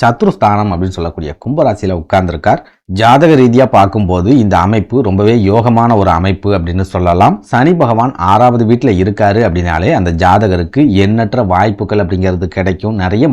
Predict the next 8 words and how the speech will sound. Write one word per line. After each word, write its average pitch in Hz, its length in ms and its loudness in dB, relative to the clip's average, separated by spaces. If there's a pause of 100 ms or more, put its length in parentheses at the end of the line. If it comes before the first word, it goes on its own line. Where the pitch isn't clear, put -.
மகிழ்ச்சியும் 123 580 -2
சந்தோஷமும் 113 640 -2
கிடைக்கும் 123 460 -4
அப்படின்னும் 87 500 -4
ஜோதிட 117 340 0
நூல்கள்ல 87 460 -4
சொல்லப்பட்டிருக்கு. 85 680 -4 (400)
ஆனா 120 300 4